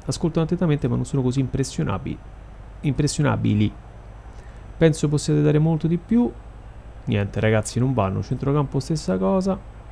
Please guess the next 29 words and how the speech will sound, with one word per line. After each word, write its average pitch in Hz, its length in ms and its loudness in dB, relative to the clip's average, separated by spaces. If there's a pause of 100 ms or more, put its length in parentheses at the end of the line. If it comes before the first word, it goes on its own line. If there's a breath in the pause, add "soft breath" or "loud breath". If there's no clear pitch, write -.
(800 loud breath)
Rilassato 143 580 4
chi 123 140 2
è? 98 120 2
Solo 131 360 2
Demirbay 131 540 4
è 110 60 4
felice 123 500 2
e 117 40 2
Bentancur. 123 640 2
Attacco 143 880 4
energico, 117 800 4
penso 123 320 0
vuoi 123 140 4
dare 123 180 4
molto 135 300 2
di 151 100 4
più. 101 200 0
Niente, 113 300 2
assorto 165 320 2
nei 160 100 6
propri 165 200 4
pensieri 151 460 4 (260 loud breath)
Kramaric 127 500 4
che 185 80 4
è - 20 8
leader, 117 460 6
questo 135 300 0
mi 147 100 4
preoccupa. 113 500 0